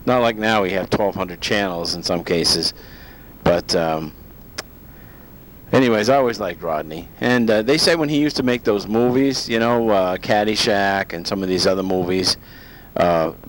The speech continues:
uh, Back to School, where he went back to college with his son, and he was a, like a multimillionaire.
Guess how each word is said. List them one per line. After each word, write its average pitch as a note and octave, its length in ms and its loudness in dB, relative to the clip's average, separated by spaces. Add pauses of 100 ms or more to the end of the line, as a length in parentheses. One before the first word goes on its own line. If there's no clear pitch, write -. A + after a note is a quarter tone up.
(100)
uh, F2+ 300 0
Back G2+ 360 0
to G#2 80 -2
School, G2 540 0 (180)
where F2+ 140 -4
he F#2 80 -2
went F2+ 160 -2
back F2+ 220 0
to - 80 -12
college F2+ 340 0
with E2+ 140 -4
his E2+ 120 -2
son, F2+ 360 -2 (640)
and F2 100 0
he F2 60 2
was E2+ 160 2
a, D#2+ 100 0
like E2+ 220 -2
a F2+ 40 0
multimillionaire. F2+ 1000 0